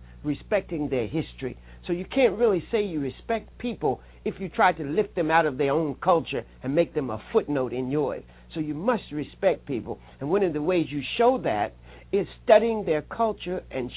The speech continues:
showing that it is capable of being a subject to generate reflective problematics or ways of thinking critically about life.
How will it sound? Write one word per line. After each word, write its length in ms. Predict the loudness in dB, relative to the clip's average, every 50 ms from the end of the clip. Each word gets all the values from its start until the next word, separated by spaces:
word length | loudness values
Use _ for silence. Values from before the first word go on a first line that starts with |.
| -2 0
showing 400 | 2 2 4 2 2 0 -4 -8 -14 -20 -20 -8 -2
that 220 | -2 -2 0 0 0
it 100 | 0 0
is 120 | 0 -2 -6 -10 -2 0
capable 640 | 0 2 2 2 0 -2 0 -2 -4 -4 -4 -8 -14 -20 -20 -20 -20 -20 -20 -6 -4
of 280 | -2 -2 -2 -4 -6 -6
being 420 | -4 -2 0 2 2 2 0 -2 -4 -4
a 100 | -4 -4 -4 -8 -4 -2
subject 460 | 0 0 0 -2 -4 -6 -6 -6 -8 -14 -20 -20 -12 -10
to 80 | -8 -8
generate 720 | -2 0 2 2 4 2 0 0 0 0 0 0 -2 -4 -10 -16 -20 -20 -12 -6
reflective 640 | -6 -6 -6 -6 -6 -4 -4 -4 -4 -6 -8 -8 -6 -2
problematics 640 | 2 2 2 2 0 -2 -2 0 0 0 0 -4 -6 -8 -4
or 280 | 0 0 0 0 -2 -6 -12 -16 -8
ways 400 | -2 0 2 2 2 2 0 -2 -2
of 100 | -4 -4 -4 -8 -2 0
thinking 360 | 0 0 0 -2 -4 -6 -6 -4
critically 520 | -2 0 0 0 -2 -4 -6 -6 -6 -6
about 420 | -8 -4 0 0 2 2 2 0
life. 300 | 2 4 4 4 4 0